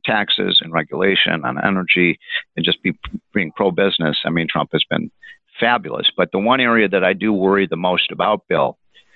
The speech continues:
is this trade agenda. Now, Veronique is much more of an expert on this than I am, but I would say that, um,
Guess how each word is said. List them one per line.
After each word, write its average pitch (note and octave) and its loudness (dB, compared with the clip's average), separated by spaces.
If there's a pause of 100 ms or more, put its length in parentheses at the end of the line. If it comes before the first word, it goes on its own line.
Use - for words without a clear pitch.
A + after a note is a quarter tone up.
(240)
is B2+ 4
this F2 -4
trade E2 -2
agenda. D2+ -2
Now, E2+ 0 (420)
Veronique F#2+ 0
is E2+ 0
much F#2 0
more F#2 2
of D#2+ 0
an E2 -4
expert F2 0
on D#2 0
this D#2 -2 (100)
than D#2+ -2
I A2 2
am, D#2+ -4
but F2+ -4
I F#2 2
would G2+ 0 (100)
say G2 2
that, E2 0 (100)
um, D#2 -2